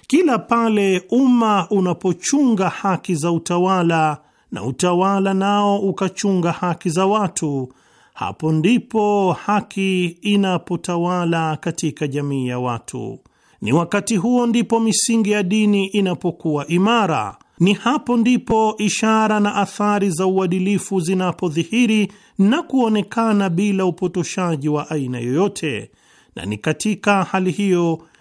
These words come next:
ndipo mila na desturi zinapofuata mkondo wake sahihi,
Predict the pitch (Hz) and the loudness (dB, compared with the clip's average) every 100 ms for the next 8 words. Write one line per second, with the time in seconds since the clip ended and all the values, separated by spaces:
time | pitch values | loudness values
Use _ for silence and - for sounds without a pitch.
0 | - 170 196 285 269 220 214 208 180 170 | -2 2 2 2 0 0 2 2 0 -2
1 | 156 139 135 - 262 240 220 180 175 202 | -4 -4 -8 -2 2 4 2 0 0 2
2 | 196 190 175 190 175 170 - 165 165 170 | 0 -2 -4 -2 0 -2 -4 -6 -6 -6
3 | 156 151 139 127 127 123 - 170 170 233 | -4 -4 -4 -8 -12 -10 -8 -6 -2 -2
4 | 208 220 | 0 -2